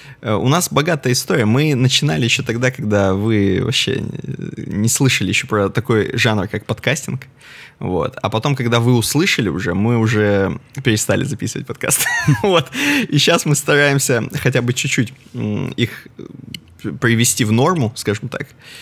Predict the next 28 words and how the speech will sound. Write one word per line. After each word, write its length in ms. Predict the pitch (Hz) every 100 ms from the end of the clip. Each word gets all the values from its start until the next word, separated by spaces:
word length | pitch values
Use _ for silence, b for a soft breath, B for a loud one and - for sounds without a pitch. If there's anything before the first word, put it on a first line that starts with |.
| B B 135
Вот. 300 | - 95 92
И 60 | 113
поэтому, 800 | 123 123 139 123 123 117 101 - -
да, 340 | 104 117 101
у 60 | 92
нас, 280 | 117 110
э, 140 | 92 87
можете 360 | 78 139 139 -
посмотреть 400 | 135 156 180 101
даже. 180 | 90 104
Так 140 | 135
тем 140 | - 262
более, 240 | 247 131 B B
я 200 | 127 233
думаю, 260 | 226 214
количество 420 | 143 151 202 - 127
выпусков 460 | 135 175 139 117
обо 220 | - 107 113
всем 240 | - 123
говорит. 360 | 113 110 92 -
Когда 260 | 113 110
ты 120 | 147 127
записываешь 460 | 117 139 - 117
двести 280 | 113 110 120
сорок 220 | - 117
пятый 220 | 117 113 120
выпуск, 420 | 180 - - - - - -
вот, 320 | 85 -